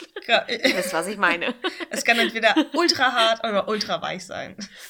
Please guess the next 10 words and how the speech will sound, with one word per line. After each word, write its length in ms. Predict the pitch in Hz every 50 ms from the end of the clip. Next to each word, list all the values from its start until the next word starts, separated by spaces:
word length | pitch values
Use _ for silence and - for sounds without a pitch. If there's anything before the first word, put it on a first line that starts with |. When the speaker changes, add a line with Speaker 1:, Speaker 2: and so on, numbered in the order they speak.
| - _ - - - - 214 208
Speaker 2:
Gut 200 | 240 247 247 214
gesagt, 380 | 247 220 185 - 214 196 202
ja. 120 | 220 190 190
Speaker 1:
Und 60 | 226
damit 320 | 220 226 285 302 294 302
herzlich 320 | 277 262 277 277 294 294 247
willkommen 420 | 240 226 - 240 214 226 233 262
zu 220 | - - 214 226 214
Gneist 460 | 208 208 190 185 233 277 - - 339
Up. 300 | 330 330 302 180 165 165